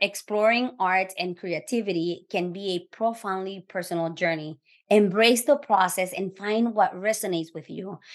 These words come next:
Your unique creative expression might just be the guiding light in your grief journey. Thank you, everyone, for tuning in today and joining me to explore the healing power of creative expression in times of grief.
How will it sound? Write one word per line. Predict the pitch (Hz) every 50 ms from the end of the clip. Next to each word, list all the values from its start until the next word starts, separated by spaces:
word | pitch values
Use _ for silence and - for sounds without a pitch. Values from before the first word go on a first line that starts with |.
| - -
Your | - 202 208
unique | 208 196 196 190 196 208 220 240 240 240
creative | - 254 226 202 202 208 214 208
expression | 220 214 - - - 175 165 165 - - 175 170 170 175 175 - - _ _ _ _
might | 196 208 214 220 233 226 214 196 185 - -
just | - 269 285 262 233
be | - 262 269 262
the | 220 247 202 180 170 -
guiding | - - 233 254 262 269 247
light | 220 196 190 180 175 175 180 175 -
in | 185 190 190
your | 175 170
grief | 160 - - 196 185 175 175 -
journey. | - 175 160 151 156 156 151 160 165 160 _ _ _ _ _ _ _ _ _ _ -
Thank | 254 247 247 247
you, | 262
everyone, | 233 220 214 214 220 214 220 214 202 208 220
for | 208 - - 185 170
tuning | 175 - - 202 196 202 196 196
in | 185 - - 185 185
today | 175 - - 180 180 185 185 190 185 196 202 -
and | 180 185 185 175
joining | 180 196 185 190 190 196 196 196 190
me | 190 190 190 190 190
to | - 190 175
explore | 165 156 - - - _ 190 190 190 190 196 190
the | 165 165
healing | - - - - - 233 233 240 240 226 233
power | - 196 170 165 160 165 175 170 170 175 170 - -
of | 165 165 - -
creative | - - 190 190 180 180 185 190 185 175
expression | 185 180 - - - 226 214 208 208 - 226 214 208 220 214 -
in | - 175 185 170
times | - - 170 165 175 175 175 -
of | - - 160 -
grief. | _ - 185 170 170 165 165 -